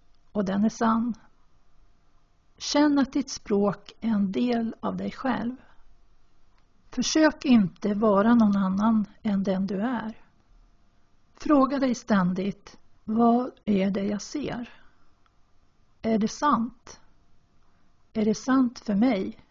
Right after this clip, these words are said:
Är det sant för andra? Hur ska jag berätta det för andra människor?" Om du skriver ärligt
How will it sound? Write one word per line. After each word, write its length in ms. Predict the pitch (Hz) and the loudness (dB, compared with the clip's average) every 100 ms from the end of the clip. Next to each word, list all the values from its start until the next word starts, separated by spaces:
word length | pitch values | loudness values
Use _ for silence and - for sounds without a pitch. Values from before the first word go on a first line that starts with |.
| - - - _ _ _ _ | -20 -20 -20 _ _ _ _
Är 120 | - 196 | -6 -4
det 100 | 196 | -4
sant 520 | - 262 262 - - | 0 2 2 -2 -12
för 220 | - 214 220 | -8 -6 0
andra? 540 | 233 214 202 302 262 - - _ - - - _ _ _ _ _ _ _ | 2 2 0 -2 -4 -6 -14 _ -20 -20 -20 _ _ _ _ _ _ _
Hur 260 | - 262 262 | 2 4 2
ska 360 | - 208 196 | 0 -2 0
jag 160 | 196 196 | 0 0
berätta 480 | 202 254 - - 226 | -2 -4 -6 -6 -4
det 280 | - 208 208 - _ - | -2 -4 -6 -12 _ -10
för 340 | 190 185 226 | -6 -6 -4
andra 380 | - 214 190 202 | 0 0 0 -2
människor?" 640 | 196 202 202 226 - 240 233 - - _ _ _ - _ _ _ _ _ - - | -4 -4 -4 -6 -6 -6 -8 -12 -20 _ _ _ -20 _ _ _ _ _ -12 0
Om 320 | 277 294 277 | 4 4 4
du 100 | 285 | 0
skriver 640 | - 196 190 185 180 196 220 | -2 -4 -2 -2 -2 -4 0
ärligt 760 | 208 196 208 240 226 - - | 0 0 -2 -2 -4 -6 -20